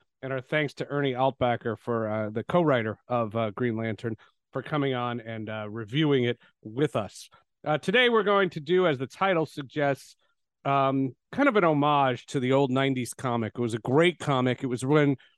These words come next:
comics were really, really cool. It was called D C versus Marvel, because in today's news,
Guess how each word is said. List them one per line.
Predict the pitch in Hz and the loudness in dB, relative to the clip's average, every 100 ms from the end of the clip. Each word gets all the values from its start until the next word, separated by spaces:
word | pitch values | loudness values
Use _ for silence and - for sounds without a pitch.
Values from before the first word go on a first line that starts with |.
| _ _ | _ _
comics | - 190 202 - | 2 4 4 2
were | 160 | -2
really, | 139 160 160 | 0 2 4
really | 147 151 135 | 4 2 0
cool. | - 175 151 139 | -2 -2 0 0
It | |
was | 117 - | -4 -4
called | 151 135 113 | -2 -2 0
D | 185 | -2
C | 190 196 190 | -2 -2 -2
versus | 147 165 - 131 | 2 2 2 -4
Marvel, | 123 131 135 110 95 _ _ _ _ _ - | 0 0 0 -2 -10 _ _ _ _ _ -10
because | 151 156 151 139 - | -4 2 4 4 0
in | 175 170 | 0 0
today's | 165 196 254 196 202 | 0 0 0 -2 -4
news, | 170 131 - | -4 -4 -12